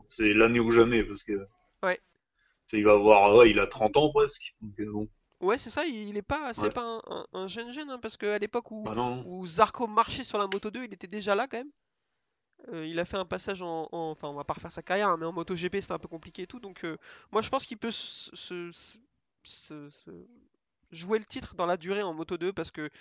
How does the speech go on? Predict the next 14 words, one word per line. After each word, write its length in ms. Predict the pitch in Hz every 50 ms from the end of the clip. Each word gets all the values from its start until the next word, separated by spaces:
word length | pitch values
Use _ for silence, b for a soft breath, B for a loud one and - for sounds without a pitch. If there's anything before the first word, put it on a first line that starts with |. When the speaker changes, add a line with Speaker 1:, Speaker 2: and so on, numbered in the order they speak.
| b b b b b b
Speaker 2:
c'est 160 | b - 165 160
quand 100 | 175 180
même 100 | 180 165
un 100 | 160 156
bon 180 | - 185 190
pilote. 380 | 185 - - 196 190 208 208 -
S'il 280 | - - - 220 214
trouve 240 | - - - 226 196
un 100 | 208 196
team 220 | - - - 226 202
avec 140 | 170 170 160
de 60 | 165
la 100 | 170 175
stabilité, 500 | - - 196 185 185 175 196 - 220 233